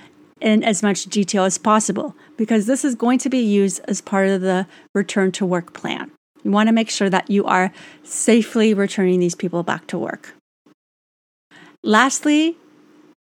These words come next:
the last type of service that you can be offering is helping that employer find a safe and appropriate accommodation and make any ergonomic modifications. So for the office, this is probably going to be a new type of equipment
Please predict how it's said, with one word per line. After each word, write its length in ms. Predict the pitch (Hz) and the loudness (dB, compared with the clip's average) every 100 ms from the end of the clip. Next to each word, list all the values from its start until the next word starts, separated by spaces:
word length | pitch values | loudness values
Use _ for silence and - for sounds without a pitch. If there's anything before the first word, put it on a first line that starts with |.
| _ _ _ _ _ _ _ _ | _ _ _ _ _ _ _ _
the 120 | 214 185 | 0 2
last 480 | 196 208 262 - | 4 4 4 -2
type 220 | - 220 233 | -2 0 0
of 80 | |
service 280 | 220 196 190 | 0 0 0
that 80 | 196 | -2
you 60 | 180 | 0
can 140 | 202 | 0
be 120 | 226 | 2
offering 460 | 190 190 185 180 180 | 2 0 0 0 0
is 260 | 196 175 | -2 -4
helping 380 | - 202 226 240 | -2 -2 0 2
that 180 | 220 208 | 2 0
employer 500 | 196 - 190 185 185 - - _ | -2 0 0 2 -2 -6 -20 _
find 640 | - - 214 202 214 226 - - | -20 0 4 4 4 2 -4 -4
a 100 | 208 | -4
safe 560 | - - 208 202 208 | -2 -2 0 0 0
and 100 | 208 | 0
appropriate 580 | 196 - 190 180 185 180 | -2 -2 -2 -2 -4 -2
accommodation 880 | - - 202 185 190 233 - 294 294 - - - _ _ | -4 0 2 2 2 0 2 2 2 -2 -20 -20 _ _
and 340 | - 240 262 247 220 | 0 2 2 0 0
make 380 | 202 220 233 - | 4 4 2 0
any 260 | 208 202 | 0 0
ergonomic 640 | - 214 202 202 196 196 190 | 0 0 2 2 2 0 0
modifications. 1160 | 185 180 - 190 - 226 208 - - - - - _ _ _ _ _ - | 0 0 -2 -8 0 2 2 -4 -8 -6 -6 -10 _ _ _ _ _ -4
So 220 | 208 196 | 0 0
for 180 | - 202 | 2 2
the 100 | 202 | 2
office, 500 | 196 220 269 269 - | 2 2 0 0 0
this 200 | 202 202 | -4 -4
is 100 | - | -6
probably 340 | - 202 208 | -2 2 2
going 160 | 214 220 | 2 0
to 60 | |
be 360 | 208 190 190 - | 2 2 2 0
a 60 | 196 | -2
new 240 | 190 196 | 0 0
type 260 | - 190 185 | -2 -4 -2
of 120 | 185 | -4
equipment 440 | 196 269 240 240 | -2 -2 -2 -2